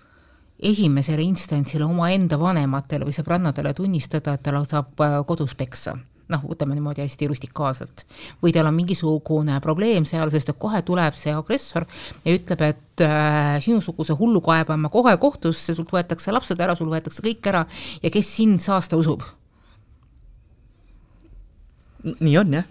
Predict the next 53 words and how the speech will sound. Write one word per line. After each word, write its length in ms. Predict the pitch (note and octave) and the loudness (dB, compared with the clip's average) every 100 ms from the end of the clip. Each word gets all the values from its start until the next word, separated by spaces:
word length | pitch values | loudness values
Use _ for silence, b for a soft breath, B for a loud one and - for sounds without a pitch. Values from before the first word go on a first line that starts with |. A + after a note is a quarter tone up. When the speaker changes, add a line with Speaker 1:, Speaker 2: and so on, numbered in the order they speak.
| - | -4
Speaker 2:
<laughs> 140 | - F3 | 0 2
Mis 200 | F3 - | 2 4
ma 160 | E3+ F3+ | 6 6
oskan 260 | - F#3+ F#3+ | 2 -2 -2
öelda? 160 | C#3+ C#3 | 0 0
Täpselt 380 | E3 - D#3 D3 | 0 -2 -8 -4
nii 180 | E3+ E3 D#3+ | -2 0 0
on. 140 | C#3 B2+ D#3 | -2 -6 -4
Ma 140 | D3+ | -2
arvan, 160 | C#3 D3+ | -2 0
Speaker 1:
Et, 60 | E3+ | 2
Speaker 2:
see 80 | |
on 80 | F3 | 2
alati 160 | F#3 F#3+ | 2 2
Speaker 1:
äh, 180 | F#3+ G3 | 0 0
Speaker 2:
sellist. 260 | F#3 - G3+ | -2 -4 -4
Speaker 1:
et 80 | G#3+ | -4
noh, 80 | - B B B B - - _ _ | -6 B B B B -20 -20 _ _
kas, 240 | A3+ G#3+ - - - - - - | -4 -4 -6 -6 -6 -6 -6 -8
kas 140 | - A3+ | -6 0
sa 60 | |
saad 180 | D4+ - | 2 4
nagu 160 | C4+ A#3+ | 4 4
öelda 220 | C4+ F#3 | 2 2
midagi 360 | A3+ C4+ G3 E3+ | 2 2 2 0
nagu 160 | E3+ E3+ | -4 -4
sihukeste 300 | A#3 - G#3+ | -6 -4 0
inimeste 420 | A3 E3 - F3 E3+ E3 D#3 D3+ | 2 0 0 0 0 0 -2 -2
lohutuseks, 920 | F3+ A#3 A3+ C#3+ - - D3 C#3 - D3 | 2 4 6 4 2 -4 -2 -4 -4 -4
et, 120 | D#3+ | -2
et 180 | - F3+ | -4 -2
ega 100 | G3 | 0
see 160 | F3 F3 | 0 -2
nüüd 140 | E3+ | -2
see 100 | F3 | -2
kohtusse 400 | G#3+ - - - G#3 | -4 -4 -6 -4 0
kaebamine 420 | G3+ D#3+ E3 E3+ | 2 2 0 0
nüüd 100 | F3 | 4
nii 160 | G#3+ G#3 | 4 2
lihtne 260 | G#3 D#3 D#3 | -2 -4 2
ka 140 | F#3 | 4
ei 60 | D#3+ | 4
ole, 140 | E3+ D#3 | 4 2
et 80 | D#3+ | 2
noh, 120 | D#3+ | 0
et, 140 | D#3 E3+ | 0 -4
et 540 | - - - - - | -8 -14 -12 -8 0
raisk, 180 | F#3+ - | 0 2
kui 80 | E3 | 0
sa 100 | E3 | 2
ei 40 | F3+ | 4
tee 120 | G3 | 4
nii, 160 | G3+ | 4